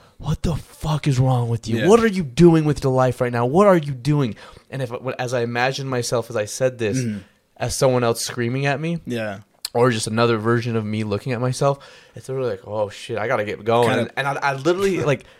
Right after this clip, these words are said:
Speaker 1: as weird as this sounds, I, I can't
Speaker 2: Mm.
Speaker 1: believe I'm opening up about this. It's a little embarrassing. I'd have a conversation with myself in the
Speaker 2: Uh-huh.
Speaker 1: mirror, back and forth. I'd say stuff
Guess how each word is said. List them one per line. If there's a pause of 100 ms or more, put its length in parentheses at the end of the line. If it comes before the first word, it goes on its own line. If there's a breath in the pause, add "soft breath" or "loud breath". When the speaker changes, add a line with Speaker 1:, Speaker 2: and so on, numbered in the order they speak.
(140 loud breath)
Speaker 1:
as
weird
as
this
sounds,
I,
I
can't
Speaker 2:
Mm.
Speaker 1:
believe
I'm
opening
up
about
this.
It's
a
little
embarrassing.
I'd
have
a
conversation
with
myself
in
the
Speaker 2:
Uh-huh.
Speaker 1:
mirror,
back
and
forth. (340 loud breath)
I'd
say
stuff